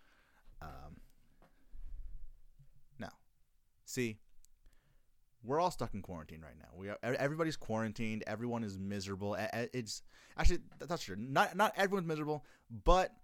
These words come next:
we're all quarantined, and that sucks. We can't go anywhere. It's terrible. But this represents an opportunity for a hard reset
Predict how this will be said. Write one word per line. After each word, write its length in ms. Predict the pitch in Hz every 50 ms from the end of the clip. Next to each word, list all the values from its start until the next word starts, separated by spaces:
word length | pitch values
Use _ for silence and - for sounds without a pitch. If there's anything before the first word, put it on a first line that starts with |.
| - - - - - - - -
we're 120 | - 113 131
all 100 | 143 151
quarantined, 480 | - - 123 120 120 107 123 120 117
and 120 | 107 110 107
that 160 | 107 104 -
sucks. 400 | - - - 107 - - - -
We 60 | 101
can't 240 | - - 131 123 120
go 160 | - 117 117
anywhere. 460 | 117 113 107 110 110 107 107 107 104 - -
It's 180 | - 92 - -
terrible. 480 | - - 104 95 92 92 90 90 90 - - - - - _ _ _ - 107 101 87 -
But 360 | 151 175 196 190 185 160 - - - - - - _ _ _ _ _ - - _ _ _ _ _ _ _ _ -
this 640 | - 104 101 113 156 165 180 190 185 - - - 143
represents 1200 | 127 120 143 143 143 - - 151 143 127 110 127 127 123 123 127 123 - - - - - - - -
an 100 | - 117
opportunity 800 | 117 113 - 113 - - - 190 202 185 170 147 143 135 131 123 - - - - - - _ - - -
for 200 | 143 143 135 131
a 80 | 123 117
hard 520 | - - - 151 151 151 156 160 151 131
reset 720 | 123 131 139 143 135 - - - - 120 110 107 -